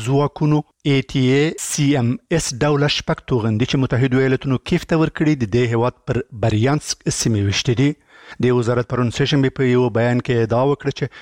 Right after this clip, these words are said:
ځواکونو یې وکولی شول چې پنځه توغندي له منځه یوسي او بل زیانمن کړي. د روسیې د دفاع وزارت په خبره،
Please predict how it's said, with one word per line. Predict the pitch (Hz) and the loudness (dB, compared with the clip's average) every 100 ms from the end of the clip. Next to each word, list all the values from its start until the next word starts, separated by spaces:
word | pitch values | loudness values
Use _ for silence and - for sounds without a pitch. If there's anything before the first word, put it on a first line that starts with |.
| - 107 | -12 -2
ځواکونو | 123 113 - 147 135 | 0 0 0 0 2
یې | 117 127 | 2 0
وکولی | - 170 165 - | 2 0 2 0
شول | 160 | -2
چې | - - 135 | -4 -2 0
پنځه | 113 101 131 - | 0 0 -2 0
توغندي | 175 147 160 147 156 403 147 | 0 2 2 2 0 -2 -4
له | 104 104 | 0 2
منځه | 147 147 165 | 2 2 2
یوسي | 160 - 139 | 0 0 0
او | 110 117 | 0 0
بل | 107 95 | 0 0
زیانمن | 101 98 98 98 - | -2 0 0 -2 0
کړي. | 131 - _ - - - - | 0 -2 _ -20 -20 -10 -2
د | 123 110 107 | 0 2 0
روسیې | 107 131 117 | 0 0 0
د | 113 | -2
دفاع | - 131 | -2 0
وزارت | 123 117 123 - | 0 0 -2 -4
په | 131 | -4
خبره، | 120 127 | -2 -2